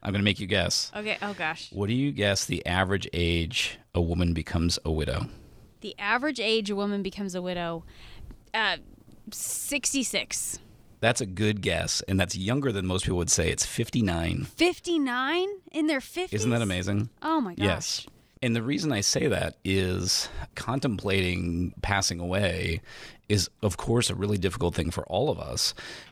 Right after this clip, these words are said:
Speaker 1: And, you know, some of our clients are single, uh, but a lot of them are married. And the first thing we're talking about isn't, "Well, here's what happens if one of us dies," right? That's not what we're
Speaker 2: Mm-hmm.
Speaker 1: talking about. We're talking about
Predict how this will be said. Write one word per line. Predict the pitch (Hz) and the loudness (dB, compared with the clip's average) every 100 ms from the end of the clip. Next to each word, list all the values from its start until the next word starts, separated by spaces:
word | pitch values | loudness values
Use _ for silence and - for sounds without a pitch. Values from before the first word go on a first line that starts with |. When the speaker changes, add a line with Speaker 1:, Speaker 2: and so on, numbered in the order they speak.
| - | -2
Speaker 1:
And, | 101 95 92 90 87 - | 0 2 2 0 -2 -2
you | 98 95 | 2 4
know, | 87 82 82 | 4 2 0
some | - 120 | 0 0
of | 127 | 2
our | 117 | 2
clients | - 101 95 98 | 2 0 0 0
are | |
single, | - 143 - 92 117 - | 2 0 0 0 -2 -2
uh, | 95 95 | 0 0
but | 87 98 | 2 0
a | |
lot | 98 92 | 2 2
of | 120 | 2
them | 117 | 0
are | 85 | 0
married. | 82 80 85 120 - | 0 2 2 0 0
And | 92 92 90 90 98 - - - - | 2 2 2 0 -2 -8 -18 -20 -4
the | 104 | -2
first | - - 127 - | 2 2 2 2
thing | 117 92 | 0 2
we're | 90 | 0
talking | - 120 104 87 | 2 2 2 2
about | 85 82 | 2 2
isn't, | 104 90 95 | 0 0 0
"Well, | 92 87 | 0 2
here's | 104 120 | 2 0
what | 104 | 0
happens | 117 107 92 | 0 2 0
if | 92 87 - | 0 -2 -4
one | 95 92 | 0 0
of | |
us | 87 | 0
dies," | - 82 - - - | 0 0 0 -2 0
right? | 90 | 2
That's | 104 98 | 2 2
not | 87 | 0
what | 80 | -2
we're | - | 0
Speaker 2:
Mm-hmm. | - | 2
Speaker 1:
talking | 85 80 | 2 0
about. | 82 | 0
We're | 82 | 0
talking | 82 120 - 87 | 4 4 4 0
about | 85 82 | 2 2